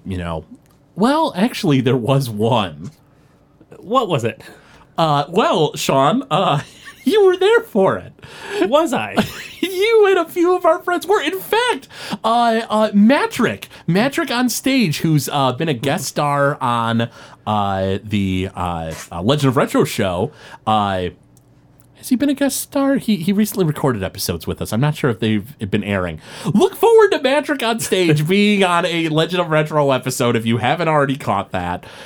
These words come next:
Speaker 1: Uh, but, uh, uh, he's, uh, uh, one of the streamers on our stream team, uh, for Game Silent Media. And, uh, uh, he was there along with, uh, our buddy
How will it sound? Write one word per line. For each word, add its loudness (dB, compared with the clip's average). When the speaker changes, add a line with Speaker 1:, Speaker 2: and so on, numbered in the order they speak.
Speaker 1:
Uh, 0
but, -2
uh, -2
uh, -8
he's, 0
uh, -2
uh, -6
one -2
of -2
the -6
streamers 0
on -4
our -8
stream 0
team, -6
uh, -4
for -10
Game -10
Silent -18
Media. -14
And, -10
uh, -12
uh, -6
he -2
was 0
there -2
along -2
with, -2
uh, -14
our -14
buddy -2